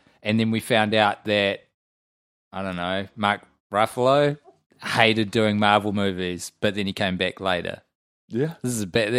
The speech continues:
Speaker 1: the, the, the wheels
Speaker 2: Well,
Speaker 1: really fell
Speaker 2: pe-,
Speaker 1: off that
Speaker 2: people,
Speaker 1: metaphor.
Speaker 2: things change, time changes everything. They say time heals all wounds, and they also say stuff like money talks. I mean, I've, I've heard people saying something as, you know, as far-fetched as, um,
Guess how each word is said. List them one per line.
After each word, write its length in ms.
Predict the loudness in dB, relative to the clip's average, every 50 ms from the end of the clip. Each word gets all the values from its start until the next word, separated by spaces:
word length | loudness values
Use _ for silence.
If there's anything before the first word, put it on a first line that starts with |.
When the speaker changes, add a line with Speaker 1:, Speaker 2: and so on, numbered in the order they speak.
| 0 0
Speaker 1:
the, 100 | 0 -2
the, 160 | -2 -4 -6 -4
the 80 | 0
wheels 340 | 2 4 6 6 4 4 4
Speaker 2:
Well, 80 | 4 4
Speaker 1:
really 200 | 6 6 4 2
fell 220 | 4 4 4 6
Speaker 2:
pe-, 60 | 6
Speaker 1:
off 100 | 4 2
that 140 | 2 2 4
Speaker 2:
people, 140 | 4 6 6 6
Speaker 1:
metaphor. 320 | 4 4 4 4 2 0 -4 -12 -20 -20 -20 -20 _ _ _ _ _ _ _ _ _ -20 -20 _ _ _ -20 -18 -18 -6 -2
Speaker 2:
things 300 | 0 2 2 2 0 0
change, 500 | 2 2 4 4 4 2 2 -2 -4 0
time 260 | 0 2 2 2 2
changes 360 | 2 0 0 0 -2 -2 -4
everything. 600 | -4 -2 0 -2 -2 2 2 2 2 2 -2 -6 -8 -16 -20 -20 _ _ _
They 60 | -6 -4
say 140 | -2 -2
time 240 | 2 2 2 4 4
heals 240 | 4 2 2 2 2
all 160 | 2 2 4
wounds, 500 | 4 4 2 2 2 -2 -4 -6 -8 -12 _ _
and 240 | -2 0 0 2 4
they 80 | 4 4
also 260 | 4 2 2 0 -2
say 360 | 0 2 2 2 2 2 0 -4
stuff 280 | -4 -2 -2 0 2
like 120 | 2 2 2
money 340 | 0 0 0 2 0 0 -2
talks. 680 | -2 0 2 2 2 0 -2 -6 -12 -16 -16 -16 -18 _ -4
I 80 | -2
mean, 160 | 0 2 4 4
I've, 220 | 4 4 2 -2 0
I've 180 | 2 2 4 4
heard 160 | 2 0 0
people 200 | 0 -2 -2 -2
saying 300 | -2 0 0 0 0 -2
something 300 | -4 -4 -4 -2 -4 -4
as, 240 | -4 -6 -8 -12 -20 _ _ _ _ _ _ _ _ _ _ _
you 120 | -4 -2 -2
know, 220 | 0 0 -2 -2 -2
as 220 | -2 -2 -4 -4 -4
far-fetched 720 | -2 0 2 2 2 0 -2 -4 -6 -4 -6 -8 -6 -4
as, 180 | -4 -2 -2
um, 480 | -2 -2 0 -2 -2 -4 -4 -6 -8 -10